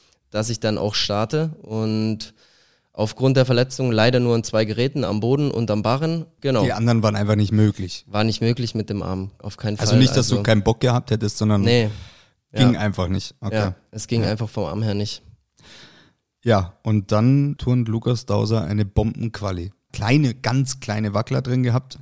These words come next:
Speaker 2: hast du mir danach mal erzählt, aber
Speaker 1: <laughs>
Speaker 2: man möge es mir verzeihen, scheiß der Hund drauf, äh, weil im Endeffekt war's für das, für diese Geschichte war's eine unfassbare Quali.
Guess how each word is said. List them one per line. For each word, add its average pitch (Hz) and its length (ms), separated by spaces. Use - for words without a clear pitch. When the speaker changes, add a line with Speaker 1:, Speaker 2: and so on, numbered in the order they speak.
Speaker 2:
hast - 180
du 120 40
mir 123 180
danach 117 280
mal 123 140
erzählt, 113 400
aber 98 200
Speaker 1:
<laughs> - 680
Speaker 2:
man 117 220
möge 127 200
es 107 100
mir 117 140
verzeihen, 117 340
scheiß 120 280
der 117 120
Hund 131 200
drauf, 127 300
äh, 117 240
weil 110 380
im 113 160
Endeffekt 110 600
war's 110 520
für 120 140
das, - 420
für 127 100
diese 123 320
Geschichte 117 520
war's 110 420
eine 104 260
unfassbare 107 720
Quali. 98 380